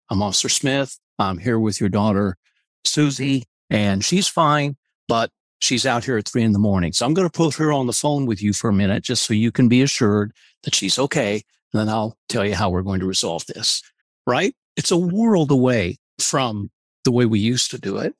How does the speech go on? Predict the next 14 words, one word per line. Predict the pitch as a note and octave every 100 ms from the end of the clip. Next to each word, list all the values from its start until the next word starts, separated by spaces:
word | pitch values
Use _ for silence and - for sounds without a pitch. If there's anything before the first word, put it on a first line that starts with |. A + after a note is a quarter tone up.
| -
And | F3+ A3+ - - _ _ -
it | A2+
helps | C3+ B2 -
people | C3 A#2
feel | A#2+ B2 G#2
better | G#2+ G#2+ B2+ E3+ _ _ -
about | A#2+ G#2+
the | -
way | G#2+ G#2 G2+ -
officers | - G#2 - C#3+
are | B2
interacting | A#2+ A#2+ - D3
with | C#3
them. | D3 F#3